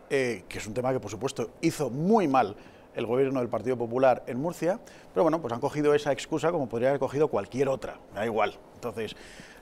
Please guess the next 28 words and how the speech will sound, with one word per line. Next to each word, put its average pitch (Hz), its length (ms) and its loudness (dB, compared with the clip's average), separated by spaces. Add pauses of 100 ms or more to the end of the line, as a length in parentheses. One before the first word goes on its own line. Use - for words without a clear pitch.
(120)
eh, 107 500 -4 (200)
bueno, 98 200 -4
es 110 100 -10
una 143 220 4
maniobra 139 520 2
burda. 123 360 0 (1040)
Arrimadas, 185 600 6
fíjate, 180 300 6 (220)
eh, 120 500 0 (280)
yo 147 140 -2
creo 233 160 2
que 233 60 0
era, 220 320 6
eh, - 560 -12
casi 147 220 0
todos 208 160 2
teníamos 226 300 -2
una 196 180 4
gran 185 180 4
esperanza 160 600 2
en, 123 440 -2
en, 117 520 -4
en 120 120 -4
Arrimadas, 113 760 -4 (380)
porque 139 220 2
habíamos 190 400 4
visto 170 380 -2
cómo 170 460 0